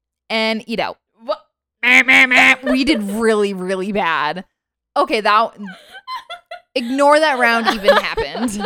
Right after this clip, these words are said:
Speaker 2: <laughs> The, our answers was no. <laughs>
Speaker 1: Literally, I'm like, ours, you know, I thought ours was pretty accurate.
Speaker 2: I
Speaker 1: I
Speaker 2: think
Speaker 1: think it was
Speaker 2: so.
Speaker 1: good.
Speaker 2: Like
Speaker 1: Something
Speaker 2: I
Speaker 1: you do
Speaker 2: said,
Speaker 1: once
Speaker 2: it
Speaker 1: a
Speaker 2: might
Speaker 1: week.
Speaker 2: be, yeah.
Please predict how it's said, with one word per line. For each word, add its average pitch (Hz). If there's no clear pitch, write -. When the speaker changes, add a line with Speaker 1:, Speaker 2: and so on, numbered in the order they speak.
Speaker 2:
<laughs> -
The, 311
our 269
answers 285
was 247
no. 220
<laughs> -
Speaker 1:
Literally, 208
I'm 202
like, 214
ours, 233
you 320
know, 359
I 294
thought 359
ours 226
was 214
pretty 190
accurate. 131
Speaker 2:
I 262
Speaker 1:
I 392
Speaker 2:
think 427
Speaker 1:
think 554
it 440
was 370
Speaker 2:
so. 277
Speaker 1:
good. 170
Speaker 2:
Like 285
Speaker 1:
Something 359
Speaker 2:
I 370
Speaker 1:
you 349
do 339
Speaker 2:
said, 269
Speaker 1:
once 254
Speaker 2:
it 277
Speaker 1:
a 277
Speaker 2:
might 359
Speaker 1:
week. 370
Speaker 2:
be, 370
yeah. 269